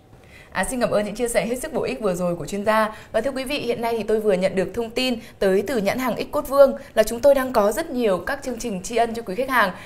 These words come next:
Nếu như anh Chiến có quan tâm thì hãy nhanh chóng liên hệ để nhận được tư vấn tốt nhất nhé.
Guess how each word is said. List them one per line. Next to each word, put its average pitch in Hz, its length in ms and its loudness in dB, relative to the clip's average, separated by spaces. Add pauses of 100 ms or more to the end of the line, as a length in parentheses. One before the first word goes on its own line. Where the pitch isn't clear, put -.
Nếu 247 120 2
như 294 100 -2
anh 269 140 -4
Chiến 233 220 -2
có 285 100 -2
quan 262 220 0
tâm 262 160 2 (220)
thì 208 120 -2
hãy 208 120 0
nhanh 269 200 -2
chóng 202 160 -6
liên 240 140 -4
hệ 233 360 0
để 175 80 -4
nhận 175 220 0
được 175 160 0
tư 202 100 -4
vấn 160 140 -2
tốt 254 120 -2
nhất 285 180 0
nhé. 294 180 -2